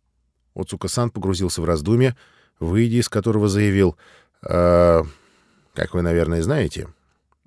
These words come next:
уж если кошка к чему-то привыкла, она так и живет по правилам и ничего менять не будет, пока не случится что-то такое...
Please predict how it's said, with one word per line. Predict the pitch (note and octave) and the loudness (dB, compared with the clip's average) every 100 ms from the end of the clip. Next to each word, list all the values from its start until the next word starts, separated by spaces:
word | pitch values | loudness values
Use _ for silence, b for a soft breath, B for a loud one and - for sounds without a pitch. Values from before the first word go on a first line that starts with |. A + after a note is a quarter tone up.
| _ _ - | _ _ -12
уж | E2+ | -6
если | G2 C#3 - G2 | 0 0 0 -2
кошка | - C#3 - F#2+ | 2 0 0 -6
к | |
чему-то | - F2+ G2 A2+ | -4 -4 -2 -4
привыкла, | F#2+ F2 G2+ C#3 C#3+ D3+ C3+ _ _ _ _ _ _ _ - | -2 -2 0 0 2 0 0 _ _ _ _ _ _ _ -10
она | - A#2+ C#3 | -4 0 2
так | C#3 A#2+ | 2 2
и | A2+ | 0
живет | G#2+ A#2 C#3+ B2+ | 4 4 4 2
по | G2+ | -2
правилам | F2+ G2+ B2+ C#3+ D3+ D3 B2+ | -2 0 4 4 6 4 2
и | |
ничего | A2 G#2 - F#2+ A#2+ | -2 -4 -2 0 0
менять | G#2+ F2 F#2+ F#2 | 0 0 -2 -2
не | G2+ | -4
будет, | F2 G#2+ A#2 A2 | -2 0 0 -2
пока | F#2 F2+ | -6 -4
не | F2+ | -4
случится | D#2+ D#2+ D2+ F#2+ - | -4 -8 -6 -8 -6
что-то | F2 - E2+ E2 | -8 -6 -6 -6
такое... | D2+ G2 F#2+ F#2+ F#2 F2 | -8 -2 0 2 2 0